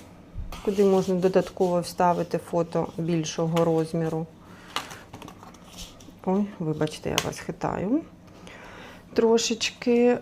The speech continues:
е, з цього боку тут конверт, в який також можна додатково вставити фото.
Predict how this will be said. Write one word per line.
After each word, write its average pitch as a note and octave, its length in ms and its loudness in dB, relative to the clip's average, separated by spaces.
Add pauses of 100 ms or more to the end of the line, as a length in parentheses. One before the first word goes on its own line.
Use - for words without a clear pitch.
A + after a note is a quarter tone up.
е, F#3 540 4 (600)
з - 60 -16
цього G#3 380 2
боку A3+ 420 4
тут F#3 480 -2 (260)
конверт, E3+ 800 4 (1000)
в A3+ 80 0
який G#3+ 260 4
також G3+ 480 2
можна F#3+ 320 4
додатково F#3 580 4
вставити F3 840 -2 (520)
фото. F3+ 520 -2